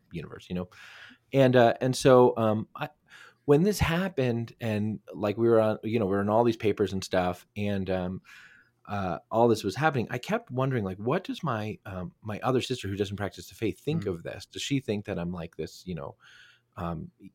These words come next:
Speaker 1: muckraking, um, homophobic, i-, immoral, unethical person who's just trying to make money by destroying people's lives? You know, like, is that,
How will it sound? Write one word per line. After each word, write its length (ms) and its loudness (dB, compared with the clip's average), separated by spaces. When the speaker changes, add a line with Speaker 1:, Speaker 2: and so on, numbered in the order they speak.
Speaker 1:
muckraking, 1040 -2
um, 440 -10
homophobic, 880 -2
i-, 60 -20
immoral, 880 -2
unethical 540 -6
person 420 -4
who's 280 -6
just 240 -10
trying 180 -6
to 60 -4
make 180 -8
money 140 -4
by 140 -6
destroying 340 -6
people's 220 -8
lives? 260 -10
You 80 -4
know, 80 -2
like, 180 -4
is 100 -18
that, 260 -4